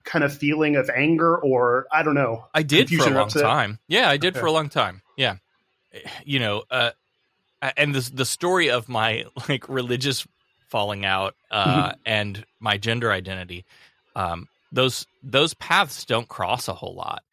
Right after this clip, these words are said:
Speaker 2: So, like, I wasn't the kid that was laying in bed praying to God, "Let me wake up tomorrow and, and be a girl." I had those thoughts, but it wasn't connected to, like, my religion.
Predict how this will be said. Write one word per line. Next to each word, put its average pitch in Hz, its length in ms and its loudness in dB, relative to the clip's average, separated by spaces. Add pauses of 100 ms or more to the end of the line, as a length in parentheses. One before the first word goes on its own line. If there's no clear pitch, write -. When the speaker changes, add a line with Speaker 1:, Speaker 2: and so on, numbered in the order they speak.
(240)
Speaker 2:
So, 131 220 2
like, 127 240 4
I 139 180 6
wasn't 160 400 2
the 131 60 -2
kid 123 300 -2
that 120 100 -2
was 113 140 -6
laying 110 240 0
in 101 140 -6
bed 101 300 0
praying 113 400 -2
to 107 100 -10
God, 95 480 0 (560)
"Let 127 200 0
me 120 100 -2
wake 110 240 -2
up 110 120 -4
tomorrow 95 600 -2
and, 92 260 -12
and 104 140 -8
be 104 160 -6
a 92 60 -8
girl." 110 520 -6 (380)
I 131 60 2
had 147 260 4
those 92 240 -8
thoughts, - 560 -12 (140)
but 117 120 -2
it 113 80 -6
wasn't 110 360 -4
connected 92 480 -10
to, 98 100 -10
like, 87 240 -14
my 92 80 -12
religion. 92 540 -14